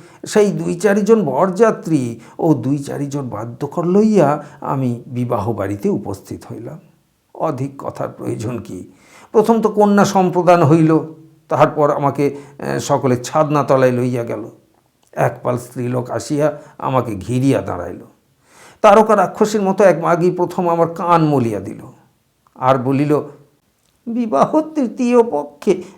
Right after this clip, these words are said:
সে কেবল পিতৃরক্ষে।" পুনরায় এক কান মলিয়া বলিল, "বিবাহ তৃতীয় পক্ষে,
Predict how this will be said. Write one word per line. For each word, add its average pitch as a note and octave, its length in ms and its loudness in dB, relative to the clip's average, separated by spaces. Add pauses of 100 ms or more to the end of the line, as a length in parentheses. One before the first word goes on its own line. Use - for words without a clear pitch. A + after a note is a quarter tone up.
(180)
সে C4+ 180 2
কেবল A#3+ 400 4
পিতৃরক্ষে।" - 1120 -2 (360)
পুনরায় A#2+ 340 0
এক A2+ 260 -2
কান A#2+ 260 0
মলিয়া A#2+ 280 -4
বলিল, B2 340 -4 (520)
"বিবাহ C#4 460 4
তৃতীয় D4+ 600 0
পক্ষে, D#4+ 520 2